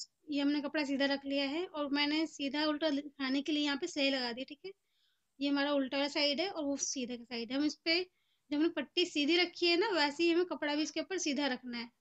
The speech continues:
ठीक है। और इसके अंदर हम निश-, कट से कट तक फ्रिल बना लेंगे। आगे की साइड थोड़ा सा एक्स्ट्रा कपड़ा रखा है सेवन पॉइंट का, वो हम इसको बाजू अटैच करेंगे जब, तब उसको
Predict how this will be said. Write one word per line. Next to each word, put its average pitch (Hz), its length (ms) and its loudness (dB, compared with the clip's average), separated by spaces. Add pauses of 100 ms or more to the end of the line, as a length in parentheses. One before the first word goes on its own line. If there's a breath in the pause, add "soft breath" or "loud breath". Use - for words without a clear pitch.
(520)
ठीक 285 200 -2
है। 403 180 -2 (1600 loud breath)
और 277 60 2
इसके 285 260 0
अंदर 294 280 4
हम 359 120 4
निश-, 311 300 2 (360)
कट 285 180 2 (180)
से 349 80 0
कट 302 220 0 (120)
तक 381 180 0 (600)
फ्रिल 294 240 2
बना 269 260 2
लेंगे। 240 360 -4 (100)
आगे 277 240 4
की 277 80 -10
साइड 311 240 -2
थोड़ा 294 180 0
सा 311 120 0
एक्स्ट्रा - 320 -6
कपड़ा 285 260 -2
रखा 285 300 -4
है 381 160 0 (540)
सेवन 285 400 2
पॉइंट 302 400 2
का, 381 140 -4 (180)
वो 294 220 0
हम 294 180 6
इसको 311 320 -2
बाजू 285 280 2
अटैच 285 360 2
करेंगे 294 520 0
जब, 392 160 -4 (220)
तब 277 140 -2
उसको 302 420 -6